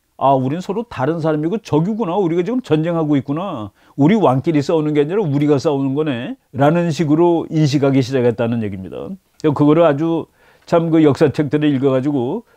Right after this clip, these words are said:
세밀하게 이제 밝혀요. 그래가지고 천사백구십오 년부터 독립국 사이에 이제 그 국제정치 체제가 성립이 됐고 그때부터 국가들 사이의 싸움을 전부 다, 다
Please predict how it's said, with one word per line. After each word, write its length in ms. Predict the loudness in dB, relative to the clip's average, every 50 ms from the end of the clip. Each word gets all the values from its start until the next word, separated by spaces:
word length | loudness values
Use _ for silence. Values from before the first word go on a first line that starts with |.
| _ _ _ _ _
세밀하게 600 | -10 0 2 4 4 4 4 4 4 4 4 2
이제 200 | 2 0 -2 -2
밝혀요. 640 | -4 -2 -2 -2 -2 -2 -4 -4 -4 -4 -6 -8 -10 _ _ _ _ _ _
그래가지고 680 | -2 0 2 4 4 2 2 2 2 2 0 0 -2 -6 _ _ _ _ _ _
천사백구십오 920 | -6 -4 -2 2 2 2 2 2 0 -2 0 -2 -2 0 0 0 0 0 0
년부터 500 | 0 -2 -2 -4 -2 -2 -2 -2 -2 -4 -8 _ _ _ _ _ _
독립국 500 | 2 4 4 4 4 2 0 -2 -4 -2
사이에 640 | 0 0 0 2 2 2 2 2 0 0 -2 -6 -10 _ _ _
이제 380 | -8 -4 -2 -2 -2 -2 -4 -6
그 140 | -8 -10 -8
국제정치 600 | -4 -4 -2 -2 0 0 0 -2 -2 -4 -6 -4
체제가 400 | -4 -4 -2 -2 0 0 0 -2
성립이 400 | -2 -2 -4 -2 -2 -2 -2 -2
됐고 560 | -4 -4 -4 -6 -6 -6 -4 -6 -8 -8 -10 _ _ _ _ _
그때부터 680 | _ 0 0 2 4 2 2 2 0 2 2 2 2 2
국가들 480 | 0 -4 -6 -2 0 0 2 2 0 0
사이의 260 | 0 0 0 0 -2
싸움을 640 | 0 0 2 2 2 0 -4 -6 -8 -8 -10 -12 -14 _ _
전부 220 | -4 -2 0 0
다, 140 | 0 0 2
다 360 | 2 2 2 2 0 -4 -8